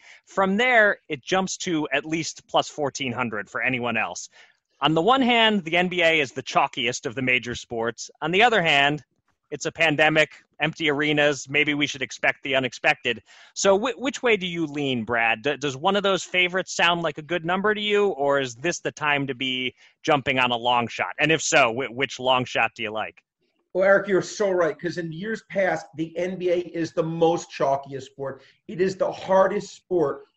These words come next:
Speaker 2: for an underdog to win best of sevens continuously and win an N B A title. It's almost impossible.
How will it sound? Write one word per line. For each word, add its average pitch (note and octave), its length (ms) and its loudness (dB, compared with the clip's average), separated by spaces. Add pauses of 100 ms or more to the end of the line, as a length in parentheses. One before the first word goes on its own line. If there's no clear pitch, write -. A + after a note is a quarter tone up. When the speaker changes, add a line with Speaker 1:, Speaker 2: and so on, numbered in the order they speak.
(120)
Speaker 2:
for E3 140 4
an D#3+ 100 2 (220)
underdog D3 560 2 (240)
to E3 100 4
win D#3+ 240 0
best D#3+ 300 2
of D3+ 100 -6
sevens D3 380 -2
continuously D3 800 -6 (220)
and D3 100 2
win D#3 140 4
an D3 80 -2
N C#3+ 140 -4
B C3+ 100 -6
A B2+ 120 -2
title. A#2+ 280 -2
It's D#3 100 0
almost F#3 260 2
impossible. C#3 540 -4